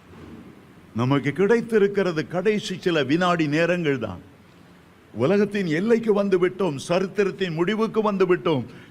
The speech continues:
இனி ஒரு தலைமுறை பூமியில எழுவதற்கு காலமில்லை. ஆகவே ஆவியும் மணவாட்டியும் இந்த கடைசி வினாடி நேரங்களை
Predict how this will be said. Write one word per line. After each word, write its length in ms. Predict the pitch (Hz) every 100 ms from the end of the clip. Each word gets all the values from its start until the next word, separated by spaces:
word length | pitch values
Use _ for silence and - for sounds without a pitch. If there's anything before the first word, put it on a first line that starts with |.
| -
இனி 260 | 143 196
ஒரு 280 | 220 202 185
தலைமுறை 460 | 185 190 202 202 170
பூமியில 360 | 143 202 214
எழுவதற்கு 840 | 190 156 185 214 202 196 190 190 143
காலமில்லை. 760 | 170 208 214 202 196 190 156 - - - -
ஆகவே 440 | - 226 220 196
ஆவியும் 640 | 151 160 226 247 226 190 156
மணவாட்டியும் 560 | 170 214 214 202 196
இந்த 180 | 170 147
கடைசி 580 | - 190 240 247 - 208
வினாடி 380 | 185 196 180 165
நேரங்களை 560 | 175 208 202 202 170